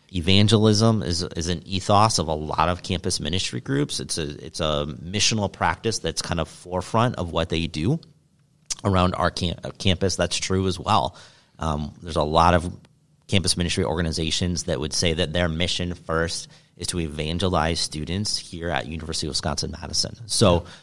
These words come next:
um, I would say that, uh, discipleship is a big part of that, whether that's discipleship peer-to-peer, whether that's discipleship with a, an adult, maybe it's a staff person or adult leader in somebody's life,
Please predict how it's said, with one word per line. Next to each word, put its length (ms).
um, 280
I 80
would 100
say 160
that, 500
uh, 140
discipleship 680
is 140
a 40
big 180
part 240
of 100
that, 260
whether 220
that's 220
discipleship 680
peer-to-peer, 800
whether 200
that's 220
discipleship 840
with 380
a, 480
an 100
adult, 580
maybe 200
it's 120
a 40
staff 320
person 460
or 140
adult 460
leader 500
in 140
somebody's 460
life, 460